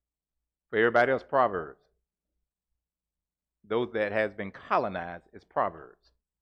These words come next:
Miss, Miss Leah, sorry, Messiah's Acts. Miss, oh, okay, I know y'all know a little something, something. You scrunching at me. <laughs>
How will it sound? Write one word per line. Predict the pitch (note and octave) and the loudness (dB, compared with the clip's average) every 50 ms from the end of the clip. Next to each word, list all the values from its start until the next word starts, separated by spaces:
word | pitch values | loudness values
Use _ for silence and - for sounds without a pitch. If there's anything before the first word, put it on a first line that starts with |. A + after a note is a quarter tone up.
| _ _ _ _ _ _ _ _ _ _ _ _ _ _ _ _ _ _ _ _ _ _ _ _ _ _ _ _ _ _ _ _ _ _ | _ _ _ _ _ _ _ _ _ _ _ _ _ _ _ _ _ _ _ _ _ _ _ _ _ _ _ _ _ _ _ _ _ _
Miss, | F#2 G2+ G2+ - - - _ _ _ _ _ - | -10 -10 -10 -10 -14 -20 _ _ _ _ _ -6
Miss | A#2+ D#3 D3+ - | -4 -4 -4 0
Leah, | D#3 E3+ F3+ D#3 B2+ F2+ D2 - - _ | 6 8 8 8 8 6 2 -2 -10 _
sorry, | - - C3 G#2+ F2 E2 | -2 0 2 2 2 0
Messiah's | E2+ G#2 A2+ - - E3+ E3 C#3+ A#2 G2+ F2+ - | -2 -2 -4 0 2 2 4 4 2 0 0 0
Acts. | B2 A#2+ A2 G#2+ - - - _ | 2 2 2 0 -2 -8 -16 _
Miss, | - A#2 - _ - B3 | -18 -18 -18 _ -20 -16
oh, | C#4+ B3 E3 - - _ _ _ _ _ _ _ _ _ _ _ _ _ _ D4 | -14 -14 -14 -16 -20 _ _ _ _ _ _ _ _ _ _ _ _ _ _ -20
okay, | - - D#4 - | -16 -12 -10 -10
I | A3+ A#3+ | -10 -8
know | D#4+ C#4+ | -6 -4
y'all | B3 A#3 A3+ | -4 -4 -4
know | A#3 A#3 A#3 | -2 -4 -2
a | |
little | A3 A3 A3 | 0 0 0
something, | G#3+ - G#3+ G3+ G3 F#3 | 0 0 -2 -2 -2 -4
something. | - G3+ G3 A#3 D#4+ B3+ - _ _ _ _ _ _ _ _ _ _ | -4 -4 -4 -6 -8 -14 -20 _ _ _ _ _ _ _ _ _ _
You | - - | -20 -20
scrunching | - - - - D#3 G#3 G3+ - G3 G#3 | -20 -18 -4 -2 0 0 0 2 0 0
at | G3 F#3 | 0 0
me. | G#3 B3 B3+ F#3+ E3 - _ _ _ _ _ _ _ _ _ _ _ _ _ _ _ _ _ _ _ _ _ _ _ _ _ _ _ _ _ _ _ _ _ _ - | -2 -2 -4 -4 -6 -10 _ _ _ _ _ _ _ _ _ _ _ _ _ _ _ _ _ _ _ _ _ _ _ _ _ _ _ _ _ _ _ _ _ _ -14
<laughs> | - - - - - | -14 -12 -10 -8 -6